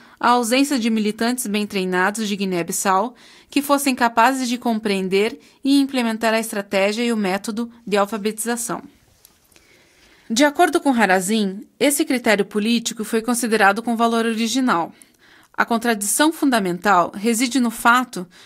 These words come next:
de que o conceito de Freire de política foi enraizado nas noções morais e filosóficas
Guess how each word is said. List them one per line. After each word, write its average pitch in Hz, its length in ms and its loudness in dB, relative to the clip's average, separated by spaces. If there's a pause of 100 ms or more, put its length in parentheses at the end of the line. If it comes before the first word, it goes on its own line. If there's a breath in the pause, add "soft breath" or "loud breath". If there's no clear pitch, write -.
(100)
de 208 100 -4
que 247 100 0
o 262 40 0
conceito 262 500 0
de 214 140 -2
Freire 196 400 0
de 175 100 -12
política 202 720 -6 (340 loud breath)
foi 254 200 2
enraizado 240 800 4
nas 220 180 -2
noções 202 340 -2
morais 185 440 0
e 302 60 0
filosóficas 233 840 0